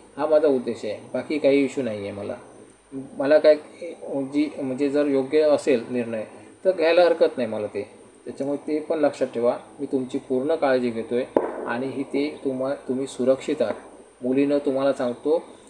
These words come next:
तुम्ही इतर ठिकाणी जाता, तिथे तुमचे फोटो वगैरे चुकीच्या ठिकाणी व्हायरल होतात. मी तुमच्या फोटोची इतकी काळजी घेतो आहे की तुमच्या फोटोला टच केलं तर ऑटोमॅटिक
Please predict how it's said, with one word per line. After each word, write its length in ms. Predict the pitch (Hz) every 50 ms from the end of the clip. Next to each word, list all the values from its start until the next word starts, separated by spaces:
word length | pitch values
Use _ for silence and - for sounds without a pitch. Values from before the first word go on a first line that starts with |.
| - _ -
तुम्ही 180 | 127 131 131
इतर 220 | 127 123 - 160 160
ठिकाणी 400 | 156 170 160 160 156 156 156 147
जाता, 360 | 135 117 113 - - 123 123
तिथे 300 | 120 127 123 - 143 139
तुमचे 420 | - 139 131 131 127 143 147 147
फोटो 360 | 143 - - 131 123 123 - 135
वगैरे 380 | 131 127 131 135 135 135 135
चुकीच्या 460 | 127 - - 127 - - 147 - 170
ठिकाणी 320 | - - 147 - - 151 147
व्हायरल 300 | 135 123 123 123 120 113
होतात. 260 | 110 - - 117 127 - - - - - - - -
मी 340 | 135 127 127 143 156 170 175 -
तुमच्या 340 | 156 143 139 131 127 151 139
फोटोची 440 | 123 - 139 127 143 135 - 147 139
इतकी 260 | 127 - - - 165
काळजी 340 | 165 156 143 139 135 127 127
घेतो 220 | 123 120 117 -
आहे 80 | 117 117 117 -
की 60 | 131
तुमच्या 380 | 123 - 131 131 127 135 143 131
फोटोला 360 | 127 135 131 135 139 139 135
टच 320 | 135 - - 165 170 170
केलं 320 | - - 160 139 127 117 110 - -
तर 380 | - - - - - - - 131
ऑटोमॅटिक 340 | 123 - 147 143 139 156